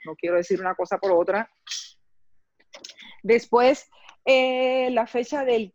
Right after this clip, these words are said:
trece, del dieciséis y el diecisiete de octubre, pues la fundación sigue con sus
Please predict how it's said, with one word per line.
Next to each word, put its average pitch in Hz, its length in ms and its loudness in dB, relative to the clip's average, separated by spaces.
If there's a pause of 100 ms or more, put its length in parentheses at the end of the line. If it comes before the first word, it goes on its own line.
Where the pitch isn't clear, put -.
trece, 349 920 -4 (540)
del 226 240 -4
dieciséis 269 1040 -4
y 233 160 -6
el 226 120 -2
diecisiete 208 720 -6
de 277 80 -2
octubre, 269 840 -4 (680)
pues 208 200 -8
la 190 120 -6
fundación 190 580 -8
sigue 220 320 0
con 214 140 -6
sus 165 500 -4